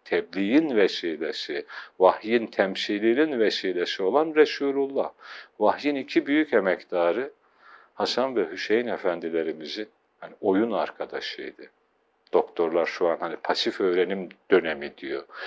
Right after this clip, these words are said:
Pasif, adı pasif olan bir öğrenim döneminde vahyin iki büyük emektarının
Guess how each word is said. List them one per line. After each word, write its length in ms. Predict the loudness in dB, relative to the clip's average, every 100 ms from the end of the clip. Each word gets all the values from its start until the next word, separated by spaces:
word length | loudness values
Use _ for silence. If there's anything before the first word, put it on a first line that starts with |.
| -12 -10 2
Pasif, 640 | 4 4 2 0 -2 -8 8
adı 320 | 10 10 8
pasif 420 | 4 6 6 10
olan 320 | 12 12 8
bir 100 | 8
öğrenim 520 | 10 12 12 8 6 6
döneminde 520 | 6 6 2 8 10
vahyin 580 | 10 8 6 0 -4 -2
iki 380 | -4 0 -2
büyük 300 | 2 2 2
emektarının 1080 | 2 0 0 -4 -6 -4 0 0 0 -2 -6